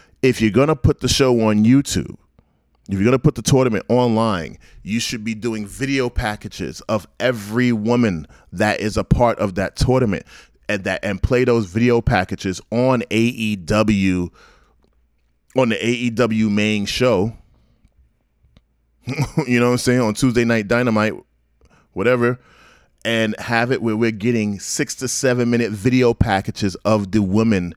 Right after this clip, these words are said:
in each tournament. Conversations, this, that, and the other.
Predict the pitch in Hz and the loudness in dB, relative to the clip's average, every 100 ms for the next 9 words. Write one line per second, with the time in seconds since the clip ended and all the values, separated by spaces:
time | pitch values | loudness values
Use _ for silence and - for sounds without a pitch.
0 | - - 107 107 - 113 - - 123 113 | -18 -10 -6 -6 -6 -4 -2 0 2 2
1 | 101 67 - - _ _ _ _ _ _ | 0 -4 -12 -18 _ _ _ _ _ _
2 | _ _ _ - 143 123 117 - 117 120 | _ _ _ 0 2 2 0 2 2 2
3 | - 90 78 90 120 - 120 107 - 98 | 0 -2 -2 0 -2 0 0 0 -2 -4
4 | 113 101 - | -4 -4 -10